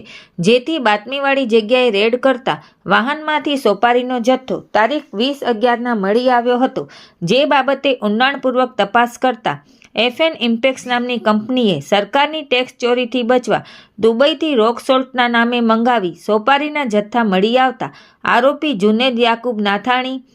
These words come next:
બાબુલાલ કાનારામ ગુજ્જર અને વિશાલ કુલચંદ જાટવને પકડી લેવામાં આવ્યા હતા, જ્યારે નઝીરાબેન wife of જાવેદ નાથાણી તથા રિયાઝ રહે અંધેરી મુંબઈવાળાને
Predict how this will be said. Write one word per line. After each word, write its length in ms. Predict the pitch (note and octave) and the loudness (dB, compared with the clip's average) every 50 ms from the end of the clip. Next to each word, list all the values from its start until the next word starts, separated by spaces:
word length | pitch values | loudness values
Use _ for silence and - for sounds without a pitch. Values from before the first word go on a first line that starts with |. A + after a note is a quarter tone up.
| _ _ _ _ _ _ F#3 | _ _ _ _ _ _ -2
બાબુલાલ 640 | F#3 G3+ G#3 G#3+ G#3+ B3 C#4+ C#4+ C#4+ C#4+ C#4+ C#4+ C4+ B3+ | 0 2 2 0 0 -2 -2 2 2 2 2 2 0 -2
કાનારામ 580 | - G#3+ G3 G#3 A3 A#3+ B3 A#3+ B3 A#3+ A3+ G#3 | -2 -2 -2 -2 -2 -2 0 0 0 0 0 0
ગુજ્જર 440 | F3 E3+ G#3 G3+ F3+ B3 B3+ C4 C4 B3 - _ _ _ _ _ - | 0 0 0 0 2 2 0 0 0 -4 -8 _ _ _ _ _ -4
અને 180 | G#3+ B3 C4+ B3+ | -2 0 0 0
વિશાલ 440 | G3+ G#3+ G#3+ G#3+ - C#4 C#4 C#4+ C#4 C#4 - | 0 0 0 0 0 0 0 0 -2 -4 -4
કુલચંદ 460 | A#3+ A#3+ B3 A#3 - B3+ B3+ B3+ B3 A#3+ A3+ F#3 E3+ | -4 -4 -4 -4 -2 -2 -2 -2 -4 -6 -8 -4 -2
જાટવને 580 | A3 G#3 G3+ G3+ G3+ C4 C4 B3+ A3 E3 C#3+ - - _ _ _ - | 0 0 0 0 0 0 0 0 0 -4 -8 -10 -14 _ _ _ -2
પકડી 380 | G#3 A3 A3+ - D4 D4+ D4 | -2 0 0 -2 -2 -2 0
લેવામાં 540 | C4+ A#3+ A3+ A3 A#3 A#3 A#3+ B3+ B3 A3 - | 0 2 2 2 0 0 0 -2 -2 -2 0
આવ્યા 360 | F3+ F3+ F3+ G3+ A3 A3+ A3 A#3+ | -2 -2 0 0 0 0 0 -2
હતા, 280 | B3 A#3+ G3 C3+ C#3+ - _ - | -2 -4 -6 -8 -10 -12 _ -8
જ્યારે 380 | E3+ E3 G#3 A#3 B3 B3+ D4 D4 | -2 0 2 2 2 2 0 0
નઝીરાબેન 720 | B3+ A3 G3+ F#3 F#3+ A#3+ B3+ C4+ C4+ B3+ A#3+ C4+ C4 A#3 G3 | 0 -2 -2 0 0 0 2 2 2 0 0 -2 -2 -2 0
wife 280 | G3+ G3+ A3+ A#3 A#3 - B3+ | 0 0 0 -2 -2 -2 -2
of 160 | B3 G#3+ F3 - | -2 -2 -2 0
જાવેદ 400 | G3 F#3+ G3+ G#3+ A#3+ A#3 G#3 G3+ | 0 2 2 2 2 0 0 0
નાથાણી 440 | F#3 F#3 F#3+ F#3+ B3 B3 B3+ C4 C4 B3+ - - - - _ _ | -2 -2 0 0 0 0 0 -2 -6 -10 -14 -20 -20 -20 _ _
તથા 340 | - A3+ A#3+ A#3 C#4+ C4+ A#3+ G#3 | -2 -2 0 0 0 0 2 0
રિયાઝ 400 | G#3 G3+ B3 B3 C4 C4 - A3+ G3+ | 0 0 0 0 0 0 -2 -2 -2
રહે 280 | G#3+ A3 A#3 C4 - - | 0 2 2 0 0 0
અંધેરી 520 | G#3+ G#3+ G#3+ G#3+ A#3 B3 B3+ B3 B3 G#3+ G3+ | -2 -2 -2 0 0 0 2 0 -2 -2 -4
મુંબઈવાળાને 840 | G3 G3 G#3+ B3 B3 B3+ A#3 A#3 A#3 B3 C4+ C4 A#3 F#3 D#3+ D#3+ | -4 -2 0 2 2 2 2 2 2 2 0 -2 -2 -6 -8 -10